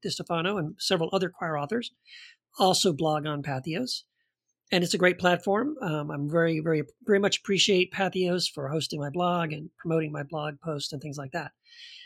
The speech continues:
But, um, Matthew and I have had meetings with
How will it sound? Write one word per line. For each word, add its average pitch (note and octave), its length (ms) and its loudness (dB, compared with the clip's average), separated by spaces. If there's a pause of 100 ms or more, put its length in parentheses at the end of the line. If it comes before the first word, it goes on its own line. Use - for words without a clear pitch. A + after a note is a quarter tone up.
(240)
But, G3+ 240 6
um, F3 480 4 (560)
Matthew F#3+ 360 6
and F3+ 100 4
I F3+ 460 4
have E3+ 160 4
had D3+ 140 2
meetings G3+ 340 4
with G3+ 200 -2